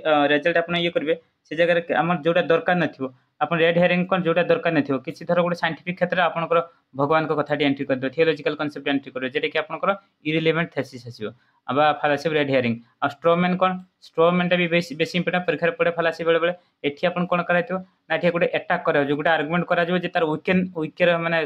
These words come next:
ଉଁ, ଦୁର୍ବଳତା ଦେଖିକି ଆଟାକ୍ କରାହେଉଥିବ। ଫର୍ ଏକ୍ଜାମ୍ପଲ୍ ଧର କିଛି, ଅ, ମାନେ ଆପଣଙ୍କୁ, ଅ, ଉଁ, କିଛି କମ୍ପାନୀର ସମସ୍ତେ ଚାହିଁଲେ ଯେ ଆମକୁ ଦରମା ବଢ଼ା, ଦରମା ବଢ଼ା, କିନ୍ତୁ ସେ ପରବର୍ତ୍ତୀ ମୁହୂର୍ତ୍ତରେ ତାଙ୍କର ମ୍ୟାନେଜର ଆସିବ, "ନାଇଁ, ତମର ଯେହେତୁ ତମେ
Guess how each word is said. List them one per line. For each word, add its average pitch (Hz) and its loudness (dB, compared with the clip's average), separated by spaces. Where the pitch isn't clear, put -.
ଉଁ, 147 0
ଦୁର୍ବଳତା 175 2
ଦେଖିକି 170 -4
ଆଟାକ୍ - -2
କରାହେଉଥିବ। 127 -2
ଫର୍ 165 2
ଏକ୍ଜାମ୍ପଲ୍ 175 -2
ଧର 170 2
କିଛି, 165 -2
ଅ, 139 -2
ମାନେ 160 0
ଆପଣଙ୍କୁ, 165 2
ଅ, 151 4
ଉଁ, 147 -2
କିଛି 165 -6
କମ୍ପାନୀର 165 0
ସମସ୍ତେ 165 -6
ଚାହିଁଲେ 165 0
ଯେ 196 -4
ଆମକୁ 147 0
ଦରମା 151 2
ବଢ଼ା, 165 2
ଦରମା 160 0
ବଢ଼ା, 175 0
କିନ୍ତୁ 165 -8
ସେ - -16
ପରବର୍ତ୍ତୀ 160 0
ମୁହୂର୍ତ୍ତରେ 165 0
ତାଙ୍କର 156 -2
ମ୍ୟାନେଜର 156 -2
ଆସିବ, 160 -6
"ନାଇଁ, 160 -2
ତମର 151 -4
ଯେହେତୁ 151 -10
ତମେ 151 -8